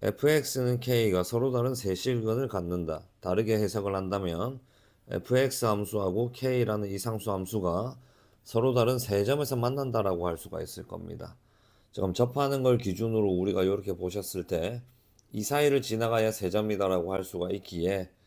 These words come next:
마이너스 사보다는 크고 K의 값이 사보다는 작다라고 할 수가 있겠습니다.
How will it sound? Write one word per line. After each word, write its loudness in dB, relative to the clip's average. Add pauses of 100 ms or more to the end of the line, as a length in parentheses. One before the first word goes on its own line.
(400)
마이너스 2
사보다는 2
크고 -2
K의 4
값이 0 (400)
사보다는 2
작다라고 2
할 2
수가 -4
있겠습니다. -8